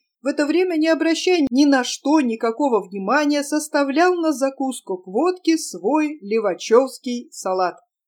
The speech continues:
от которого глаза на лоб лезли. Подходили к этому столу самые солидные московские охотники, садились,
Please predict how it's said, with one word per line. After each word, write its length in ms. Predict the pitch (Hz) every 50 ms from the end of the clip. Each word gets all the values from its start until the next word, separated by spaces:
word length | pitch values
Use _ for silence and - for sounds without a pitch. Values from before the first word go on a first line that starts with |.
| _ _ _
от 240 | - 262 311 302 -
которого 560 | - 269 247 - 247 285 311 302 285 285 285
глаза 420 | 233 208 196 202 202 196 220 233 233
на 120 | 233 208
лоб 240 | 196 196 202 196 -
лезли. 580 | 202 180 180 180 170 170 - 170 160 160 - _ _ _ _ _ _ _ _ _ _ _ _ _ _ _ _ _ _
Подходили 580 | - 240 233 - 262 247 233 220 240 240 214 233
к 120 | 226 -
этому 280 | 233 220 220 226 214 208
столу 540 | 208 - - 208 185 185 202 233 302 330 320
самые 480 | - - 254 262 320 339 311 285 247
солидные 600 | 240 - 233 202 196 185 214 285 302 - 320 311 277
московские 640 | 233 202 202 - - 285 302 302 - - - 180 170
охотники, 640 | 165 - 190 196 240 240 - 269 262 247 - 254 240
садились, 720 | - - 330 311 208 180 190 214 247 277 277 277 - -